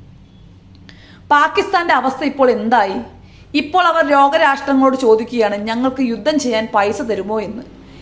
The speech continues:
എന്തു വിഡ്ഢിത്തമാണത്! ലോകരാഷ്ട്രങ്ങൾ ഇവർക്ക് യുദ്ധം ചെയ്യാൻ വേണ്ടി പൈസ കൊടുക്കുമോ? ഇല്ല. അമേരിക്കയും റഷ്യയും ഒക്കെ ഒപ്പമല്ലേ? എൻ്റെ ഒരു അനുമാനത്തിൽ രണ്ട് മൂന്ന് ദിവസത്തിനകം ഇവരുടെ പൈസയും തീരും,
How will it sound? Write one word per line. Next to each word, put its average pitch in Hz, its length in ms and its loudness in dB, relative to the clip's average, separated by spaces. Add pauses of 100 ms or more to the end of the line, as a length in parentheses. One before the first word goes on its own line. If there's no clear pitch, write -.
(160)
എന്തു 247 360 4
വിഡ്ഢിത്തമാണത്! 214 920 -4 (680)
ലോകരാഷ്ട്രങ്ങൾ 320 840 2
ഇവർക്ക് 285 340 0
യുദ്ധം 262 420 0
ചെയ്യാൻ 269 260 2
വേണ്ടി 254 300 0
പൈസ 220 260 0
കൊടുക്കുമോ? 185 540 -2
ഇല്ല. 202 320 -8 (380)
അമേരിക്കയും 240 560 0
റഷ്യയും 247 420 0
ഒക്കെ 294 340 -2 (100)
ഒപ്പമല്ലേ? 226 600 0 (580)
എൻ്റെ 330 320 2
ഒരു 359 140 4
അനുമാനത്തിൽ 277 600 2
രണ്ട് 262 380 2
മൂന്ന് 339 280 -2
ദിവസത്തിനകം 240 640 -2
ഇവരുടെ 240 300 -2
പൈസയും 233 460 0
തീരും, 180 340 -8